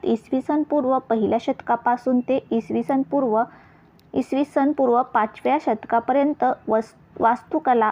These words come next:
मूर्तिकला, कनिष्ठ कला यांची भरभराट झाली. या कला निर्मितीस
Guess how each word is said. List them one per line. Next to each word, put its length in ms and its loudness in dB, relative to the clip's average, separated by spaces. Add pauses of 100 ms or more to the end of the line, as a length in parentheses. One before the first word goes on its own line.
मूर्तिकला, 720 2
कनिष्ठ 520 -2
कला 340 2
यांची 400 0
भरभराट 480 2
झाली. 360 -2 (480)
या 240 2
कला 340 0
निर्मितीस 720 2